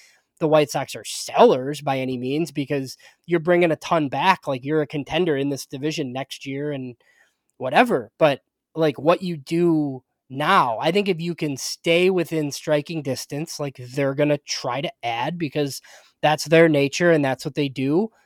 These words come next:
And to me, it's guys like, you know, Andrew Benintendi in, in Kansas City.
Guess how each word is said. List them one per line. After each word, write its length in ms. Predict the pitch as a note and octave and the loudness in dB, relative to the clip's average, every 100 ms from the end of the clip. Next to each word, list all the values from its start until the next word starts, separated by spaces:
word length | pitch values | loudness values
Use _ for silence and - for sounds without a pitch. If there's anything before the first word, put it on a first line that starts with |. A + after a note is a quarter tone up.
| _ _ _ _ - | _ _ _ _ -2
And 140 | E3 | 0
to 100 | D#3 | 0
me, 320 | D3+ C#3 D3 G3 | -2 0 4 4
it's 200 | D#3+ - | 2 2
guys 440 | D3+ D3 D3+ - | 4 4 2 2
like, 520 | D3+ C3+ B2+ - - _ _ _ - | 0 0 -4 -12 -18 _ _ _ -4
you 120 | D3+ | 0
know, 160 | D3 | 2
Andrew 320 | D3+ D3+ D3+ D#3+ | 2 2 2 4
Benintendi 680 | D3 C#3+ - D3 D3 F3 | 4 4 0 -2 0 2
in, 300 | F3 C#3+ C3+ - - | 2 2 -4 -8 -6
in 200 | D3 C3+ | -4 -4
Kansas 360 | D3+ C#3 C3+ | -4 -4 -6
City. 420 | - D3 D#3 G3 | -6 -4 -2 -2